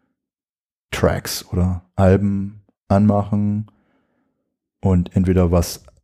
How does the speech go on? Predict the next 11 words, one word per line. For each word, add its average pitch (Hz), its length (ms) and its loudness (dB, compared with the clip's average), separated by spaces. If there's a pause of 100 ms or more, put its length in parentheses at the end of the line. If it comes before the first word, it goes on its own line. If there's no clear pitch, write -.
(160)
erwecken 104 580 0
oder, 98 640 0 (680)
ähm, 95 640 -2 (3750)
mm, 90 480 -4 (460)
kreieren 98 760 0
an 92 160 -6
Schwung. 90 420 -4 (3750)
Genau, 92 360 2
und 87 140 0
das 90 120 0
ist - 380 -8